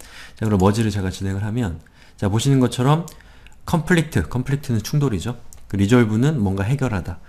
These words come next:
컴플릭트를, 충돌을 해결해라 라는 뜻입니다. 자, 그래서 여기 뭐, 요 트렁크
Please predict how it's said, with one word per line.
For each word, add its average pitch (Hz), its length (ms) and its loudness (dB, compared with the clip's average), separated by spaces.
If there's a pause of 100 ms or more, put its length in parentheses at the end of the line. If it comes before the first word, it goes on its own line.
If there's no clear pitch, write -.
(280)
컴플릭트를, 143 880 0 (300)
충돌을 151 440 4
해결해라 135 680 2
라는 95 220 -2
뜻입니다. 92 440 -6 (500)
자, 107 120 -4
그래서 104 120 0
여기 104 180 2
뭐, 98 300 0 (600)
요 104 60 -2
트렁크 143 680 0